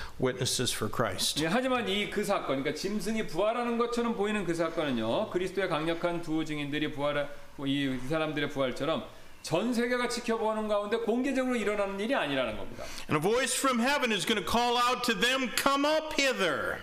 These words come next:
Speaker 2: 예, 그다음에 하늘로부터 나오는 음성이 그들에게 이렇게 얘기했죠. "이리로 올라오라"라고 그렇게 불렀다는 것이죠.
Speaker 1: And you know, if they are Enoch and Elijah, then they're going to once again physically and visibly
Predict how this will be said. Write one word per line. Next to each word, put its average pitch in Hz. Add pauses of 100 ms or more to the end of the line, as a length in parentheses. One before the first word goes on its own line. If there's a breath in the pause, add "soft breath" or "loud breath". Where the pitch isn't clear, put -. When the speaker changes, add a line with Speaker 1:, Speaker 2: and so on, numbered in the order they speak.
(140)
Speaker 2:
예, 123
그다음에 233
하늘로부터 254
나오는 214
음성이 196
그들에게 160
이렇게 156
얘기했죠. 131
"이리로 254
올라오라"라고 147
그렇게 160
불렀다는 123
것이죠. -
Speaker 1:
And 143
you 143
know, 175
if 156
they 135
are 160
Enoch 135
and 131
Elijah, 120
then 117
they're 135
going 139
to 120
once 131
again 120
physically 147
and 120
visibly 139